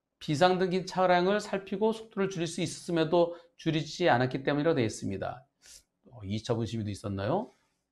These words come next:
그러면서 제십이겠죠, 이 차 분심이는. 상당 거리 전방에 비상등 켜고 정지하고 있는 차량을 발견할 수 있음에도 불구하고 주의하거나 감속하지 않고 그대로 주의한 점 고려해서, 그래서 구십 대 십이다. 음,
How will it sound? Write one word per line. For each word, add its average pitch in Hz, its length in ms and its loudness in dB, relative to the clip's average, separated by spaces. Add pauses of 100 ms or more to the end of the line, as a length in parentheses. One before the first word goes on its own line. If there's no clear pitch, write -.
(200)
그러면서 143 840 -4 (160)
제십이겠죠, 135 720 2
이 123 120 -2
차 - 140 -6
분심이는. 131 720 -2
상당 196 440 0
거리 180 140 2
전방에 170 280 0
비상등 165 400 0
켜고 165 180 0
정지하고 147 460 2
있는 143 140 0
차량을 139 320 -2
발견할 127 340 2
수 131 120 -6
있음에도 123 400 -2
불구하고 127 680 -2 (420)
주의하거나 165 580 4
감속하지 135 420 2
않고 135 140 0
그대로 131 360 4
주의한 123 360 0
점 98 420 -4 (220)
고려해서, 113 600 -4 (800)
그래서 147 520 0
구십 - 200 -18
대 135 80 -2
십이다. - 520 -10 (1700)
음, 95 380 -14